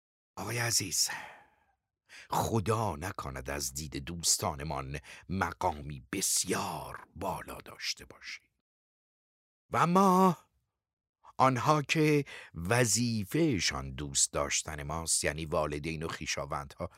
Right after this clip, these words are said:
<laughs> چه حرفا، خود حکایت دیگری است. آنها واژگان مناسب را دارند، اما بیشتر واژه‌هایی که درست مثل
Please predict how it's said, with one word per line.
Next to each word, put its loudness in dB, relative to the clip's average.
<laughs> 0
چه -2
حرفا، -4
خود 2
حکایت -6
دیگری -8
است. -6
آنها 10
واژگان 6
مناسب 0
را -4
دارند، -6
اما 2
بیشتر 6
واژه‌هایی 6
که 0
درست 2
مثل 2